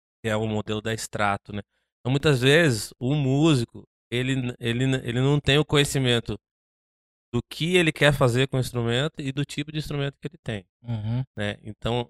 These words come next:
Speaker 1: aí, assim, o que que acontece? Essa pessoa, ela, por exemplo, você tem que orientar ele, né, né, nessa questão,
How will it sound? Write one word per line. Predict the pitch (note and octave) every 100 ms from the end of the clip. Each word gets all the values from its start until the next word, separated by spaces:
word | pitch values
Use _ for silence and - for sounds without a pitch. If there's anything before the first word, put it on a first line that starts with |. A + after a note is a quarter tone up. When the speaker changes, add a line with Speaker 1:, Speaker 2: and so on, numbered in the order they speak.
| _
Speaker 1:
aí, | G#2 G#2+ A2 C3+
assim, | D3 - A2+ F#2+ _ _ _ _ _ _ G#2
o |
que | - A#2+
que | A#2+
acontece? | - A#2 - G2+ F#2+ - - _ _ _ _ _ _ _
Essa | G#2+ A#2 C#3
pessoa, | - A2+ - - B2+ D3 A#2+ F#2+ _ _ _ _ _ _ _ -
ela, | G#2 G#2 A2 A2 A2 G#2+ -
por | A2
exemplo, | G#2+ G#2+ G#2+ A2 A2 G#2+ G#2 G2+ F#2+ _ _ _ _ _ _ _ _ -
você | - A#2
tem | C3
que | B2+
orientar | C#3 B2 C#3 B2 B2+ C3 C3
ele, | A#2+ B2 C#3 D#3 - _ _ -
né, | A2+
né, | A2+ A2 B2
nessa | C3+ A2+ A#2+ B2
questão, | - G#2+ - A2 A2+ C#3